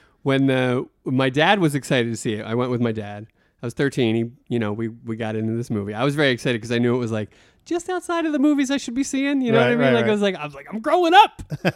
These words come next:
Speaker 2: <laughs>
Speaker 1: I'm literally growing up today. I'm going to see, like, this R-rated movie." And I was so excited.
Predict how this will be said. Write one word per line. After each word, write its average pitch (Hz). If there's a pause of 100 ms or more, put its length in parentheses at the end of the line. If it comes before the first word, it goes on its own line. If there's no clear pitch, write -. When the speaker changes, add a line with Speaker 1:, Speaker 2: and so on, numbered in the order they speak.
(140)
Speaker 2:
<laughs> -
Speaker 1:
I'm 277
literally 370
growing 339
up 359
today. 127
I'm 151
going 269
to 277
see, 262
like, 254
this 247
R-rated 233
movie." 226 (500)
And 143
I 147
was 143
so 180
excited. 151